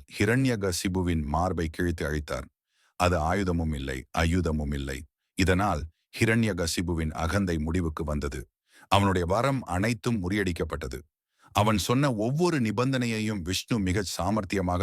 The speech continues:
தாண்டினார். இவ்வாறு பிரஹ்லாதனின் பக்தி வெற்றி பெற்றது. நரசிம்ம அவதாரம் உலகத்திற்கு தர்மம் எப்போதும் காக்கப்படும், அகந்தை எப்போதும் அழியும் என்று நிரூபித்தது.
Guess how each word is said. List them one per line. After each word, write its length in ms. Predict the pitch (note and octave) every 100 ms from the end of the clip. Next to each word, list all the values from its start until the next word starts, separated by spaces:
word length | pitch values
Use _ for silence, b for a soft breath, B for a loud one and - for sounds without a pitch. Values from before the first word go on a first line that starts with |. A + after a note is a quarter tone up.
| E2+
தாண்டினார். 480 | D#2+ D2+ D2 B1+ B1+ _ _ _ _ _ -
இவ்வாறு 480 | G2+ F2 A#2+ D#3 F#2 D#2 E2 _ _ -
பிரஹ்லாதனின் 600 | E2+ G#2 C3+ B2+ A2+ F2+
பக்தி 300 | E2 D#2+ G2+
வெற்றி 260 | D#2 D2+ D#2+
பெற்றது. 380 | D2 C#2+ C2+ B1+ - _ B B B -
நரசிம்ம 460 | G#2 C3 D3+ D3+ C3
அவதாரம் 580 | G2+ F#2+ A2 A2 G#2+ F#2
உலகத்திற்கு 560 | G#2 G#2 F2 E2+ -
தர்மம் 420 | D#2+ F2 G#2 A2 E2
எப்போதும் 480 | D#2 - A2+ A2+
காக்கப்படும், 640 | - E2+ F#2 E2+ D#2 D2 C#2+ - b b -
அகந்தை 480 | F#2+ G2+ C3+ A#2 F#2
எப்போதும் 480 | E2+ A2 G#2+ A2
அழியும் 360 | E2+ F2 G#2+ G2
என்று 220 | E2 D#2+
நிரூபித்தது. 600 | D#2 D#2 D#2 D2+ C#2 C2